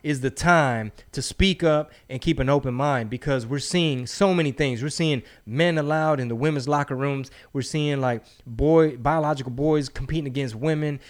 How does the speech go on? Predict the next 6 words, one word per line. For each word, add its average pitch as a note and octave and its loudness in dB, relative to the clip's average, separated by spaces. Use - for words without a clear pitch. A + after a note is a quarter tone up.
You C3+ -4
got C#3 -4
this B2+ -4
polarizing, E3 4
politicized D3+ -2
mask D3 -2